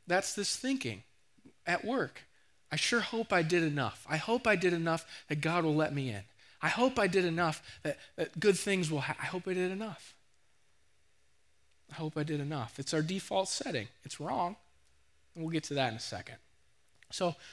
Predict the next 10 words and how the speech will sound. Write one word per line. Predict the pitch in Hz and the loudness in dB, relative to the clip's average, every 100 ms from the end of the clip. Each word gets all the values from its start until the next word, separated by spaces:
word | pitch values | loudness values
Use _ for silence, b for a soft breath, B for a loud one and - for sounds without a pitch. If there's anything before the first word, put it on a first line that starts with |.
| B | B
we're | 170 185 | 4 8
earthly | 208 233 254 | 8 8 2
minded | 202 127 131 180 - | 4 4 2 -2 -2
by | 147 | 0
default. | 147 143 135 135 147 | 2 2 2 2 4
We | 151 | 2
think | 147 180 156 | 2 -2 2
God | 160 175 175 | 6 6 4
needs | 165 151 - B - | 2 0 -6 B 0
our, | 147 | 2